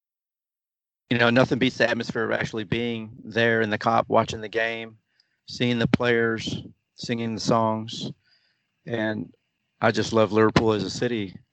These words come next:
anyways, but, uh, that'd be a highlight. Obviously, winning the two thousand five Champions League and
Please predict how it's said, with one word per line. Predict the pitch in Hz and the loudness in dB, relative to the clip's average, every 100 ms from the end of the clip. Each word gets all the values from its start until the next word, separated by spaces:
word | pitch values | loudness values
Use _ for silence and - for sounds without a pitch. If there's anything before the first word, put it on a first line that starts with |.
| _ _ _ - _ _ | _ _ _ -20 _ _
anyways, | 127 127 101 107 98 | 0 2 2 -2 -4
but, | - 107 101 104 | -2 0 0 0
uh, | 107 104 101 | 0 0 -2
that'd | 90 127 135 | 2 2 4
be | 127 | 4
a | 113 | 6
highlight. | 113 117 117 123 - _ _ _ _ _ _ _ _ _ _ _ _ - | 4 4 0 -2 -6 _ _ _ _ _ _ _ _ _ _ _ _ -6
Obviously, | 120 104 127 | -6 -4 -4
winning | 117 117 117 113 110 | -4 -4 -6 -8 -6
the | 107 110 107 120 156 | -6 -4 -6 -8 -6
two | 123 | 2
thousand | 123 110 | 2 2
five | 107 120 117 | 0 0 0
Champions | 117 120 113 107 | 0 -2 -2 -2
League | 113 113 113 107 | -6 -4 -6 -4
and | 98 98 92 | -6 -6 -14